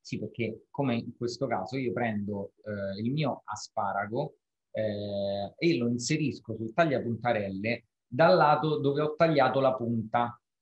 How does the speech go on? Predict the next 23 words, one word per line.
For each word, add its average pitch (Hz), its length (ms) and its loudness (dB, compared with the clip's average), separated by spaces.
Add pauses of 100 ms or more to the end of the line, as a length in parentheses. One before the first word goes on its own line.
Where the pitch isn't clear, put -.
(200)
ok? - 140 -18
Perché 139 460 4
quello 180 160 2
è - 40 0
quello 143 220 2
più 139 180 0
delicato, 113 760 -2 (260)
quindi 156 220 0
io 123 240 0
lo 127 160 2
vado 117 340 4
a 113 340 2 (220)
infilare 120 760 2
sul 110 200 -6
tagliapuntarelle. 117 1040 -2 (480)
Il 180 260 2
risultato 123 960 2 (680)
che - 160 -2
ne 113 120 2
uscirà 107 760 -4 (480)
sono 123 760 -2 (1400)
tantissimi 151 800 -4
tonnarelli. 107 720 0